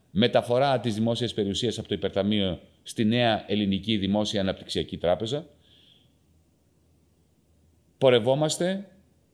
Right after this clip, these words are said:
με ένα συνδυασμό ανυπακοής σε αυτά που καταστρέφουν τον τόπο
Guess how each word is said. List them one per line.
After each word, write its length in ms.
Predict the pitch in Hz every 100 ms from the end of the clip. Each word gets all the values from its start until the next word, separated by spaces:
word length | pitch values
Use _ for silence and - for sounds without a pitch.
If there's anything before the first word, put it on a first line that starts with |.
| _ _ _ _
με 140 | - 117
ένα 140 | 151
συνδυασμό 680 | 156 156 127 113 98 65 - _ _ _ _ _ _ _ _ _ _ _ _ -
ανυπακοής 1000 | 123 127 123 127 - 123 147 123 - -
σε 200 | - 123
αυτά 220 | 113 151
που 80 | 127
καταστρέφουν 580 | 123 107 98 120 113 95
τον 140 | 87
τόπο 440 | 82 92 131 160